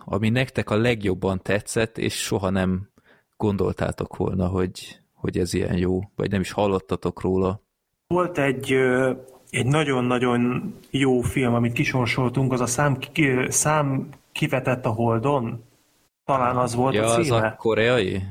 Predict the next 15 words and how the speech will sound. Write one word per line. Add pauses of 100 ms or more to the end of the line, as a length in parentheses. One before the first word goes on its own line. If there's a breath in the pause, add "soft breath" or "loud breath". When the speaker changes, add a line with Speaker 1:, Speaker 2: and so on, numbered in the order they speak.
(120)
Speaker 2:
Igen,
Speaker 1:
Vagy
Speaker 2:
amikor
Speaker 1:
japán?
Speaker 2:
az
autópálya
alatt
van
a
kis
szigeten
a
fickó. (200)
Nekem
az,